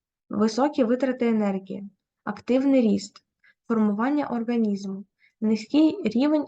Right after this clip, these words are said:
абда-, адаптаційних можливостей організму та на особливості організму студента, до яких відносимо незакінчений процес росту та формування організму, розумові та нервово-психічні навантаження,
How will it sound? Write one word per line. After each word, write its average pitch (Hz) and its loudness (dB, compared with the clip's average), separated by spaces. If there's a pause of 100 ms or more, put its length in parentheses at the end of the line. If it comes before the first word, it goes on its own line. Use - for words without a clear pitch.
абда-, 214 0
адаптаційних 226 -4
можливостей 220 -2
організму 196 -2 (840)
та 294 -2
на 226 6
особливості 233 4
організму 226 0
студента, 208 -6
до 190 -8
яких 247 -6
відносимо 208 0 (500)
незакінчений 233 2
процес 254 -2
росту 269 -2
та 233 -2
формування 214 0
організму, 208 -2 (420)
розумові 226 0
та 262 -6
нервово-психічні 226 -2
навантаження, 202 -4